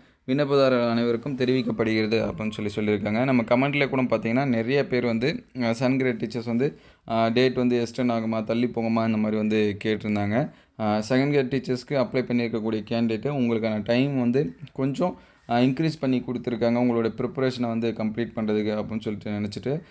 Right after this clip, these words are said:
அ, கண்டினியூ உங்களுடைய வந்து ஸ்டடியை வந்து ஸ்டார்ட் பண்ணுங்க. ஏன்னா, யூ ஜி டி ஆர் பி வந்து கம்ப்ளீட் பண்ண கேண்டிடேட் நிறைய பேர் பார்த்தீங்கன்னா, அ, இன்னும் கொஞ்சம் நல்லா படிச்சிருக்கலாம், இன்னும் கொஞ்சம் நல்லா படிச்சிருந்தா நம்மளுடைய மார்க்ஸ் வந்து இன்க்ரீஸ் பண்ணியிருக்கலாம் அப்படின்னு சொல்லிட்டு நிறைய பேர் வந்து கமெண்ட்ல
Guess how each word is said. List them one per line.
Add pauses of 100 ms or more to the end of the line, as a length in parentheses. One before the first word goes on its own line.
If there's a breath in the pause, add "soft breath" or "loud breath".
(240 loud breath)
அ,
கண்டினியூ
உங்களுடைய
வந்து
ஸ்டடியை
வந்து
ஸ்டார்ட்
பண்ணுங்க. (120)
ஏன்னா,
யூ
ஜி
டி
ஆர்
பி
வந்து
கம்ப்ளீட்
பண்ண
கேண்டிடேட்
நிறைய
பேர்
பார்த்தீங்கன்னா, (360 loud breath)
அ,
இன்னும்
கொஞ்சம்
நல்லா
படிச்சிருக்கலாம்,
இன்னும்
கொஞ்சம்
நல்லா
படிச்சிருந்தா
நம்மளுடைய
மார்க்ஸ்
வந்து
இன்க்ரீஸ்
பண்ணியிருக்கலாம்
அப்படின்னு
சொல்லிட்டு
நிறைய
பேர்
வந்து
கமெண்ட்ல